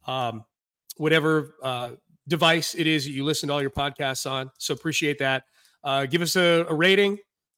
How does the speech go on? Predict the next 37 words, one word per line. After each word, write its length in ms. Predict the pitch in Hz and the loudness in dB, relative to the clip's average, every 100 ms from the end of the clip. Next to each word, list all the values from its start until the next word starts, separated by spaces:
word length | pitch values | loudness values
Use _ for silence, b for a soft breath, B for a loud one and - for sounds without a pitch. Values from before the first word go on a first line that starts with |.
| _ | _
five-star 460 | 151 160 - 185 175 | -2 0 2 2 2
review, 600 | 170 160 185 196 196 190 | 0 0 2 2 0 -6
whatever. 600 | 139 151 170 175 196 190 160 | -6 -2 -2 0 -2 -2 2
That 160 | 170 | 4
helps. 600 | 170 180 185 - - - - | 4 2 2 -6 -8 -12 0
All 140 | 160 | 2
that 160 | 190 190 | 4 4
activity 460 | 180 - 160 151 | 2 0 0 0
helps 240 | 147 139 - | -2 -4 -6
this 120 | 131 | -8
podcast. 540 | 151 127 127 127 113 | -4 -4 -4 -6 -6
So 260 | - 151 135 b b b b | -2 -2 -2 b b b b
really 200 | 151 170 | -2 0
appreciate 460 | 170 170 156 165 143 | 0 -2 -2 -2 0
that. 280 | 156 156 147 _ - | 2 0 -2 _ -2
We'll 140 | 175 | 2
have 80 | 175 | 4
an 80 | 175 | 2
episode 320 | 185 - 185 | 0 -2 -2
coming 240 | 185 175 | -2 -2
up 100 | 170 | -2
on 140 | 156 143 | -2 -2
Thursday. 340 | 180 175 180 | -2 0 -2
Guest 420 | 131 175 185 - | 0 0 0 -4
to 100 | - | -6
be 120 | 185 180 | -4 -4
determined. 520 | 151 - 175 185 170 | -6 -2 -2 0 -2
I'm 100 | 139 | -2
working 260 | 156 156 | -4 -4
on 140 | 151 147 | -6 -2
that 200 | 151 143 | -4 -6
today, 240 | 139 143 | -4 -4
but 120 | 147 | -2
we 140 | 135 135 | -4 -6
will 160 | 156 | -4
have 160 | 151 147 | -4 -4
somebody 400 | - 147 139 131 | -4 -4 -4 -6